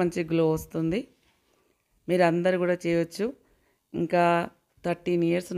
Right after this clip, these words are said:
నుంచి up to సిక్స్టీ వరకు, సిక్స్టీ ఫైవ్ వరకు కూడా ఇలా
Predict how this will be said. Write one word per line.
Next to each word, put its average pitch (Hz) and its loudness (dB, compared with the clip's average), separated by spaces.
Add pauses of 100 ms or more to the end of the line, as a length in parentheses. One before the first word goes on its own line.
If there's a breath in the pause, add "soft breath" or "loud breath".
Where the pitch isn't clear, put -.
నుంచి 175 -2 (760 soft breath)
up 160 -6 (120)
to 180 0 (400)
సిక్స్టీ - -6
వరకు, 170 0 (220)
సిక్స్టీ 165 -6
ఫైవ్ 175 2
వరకు 165 0
కూడా 170 -2
ఇలా 165 0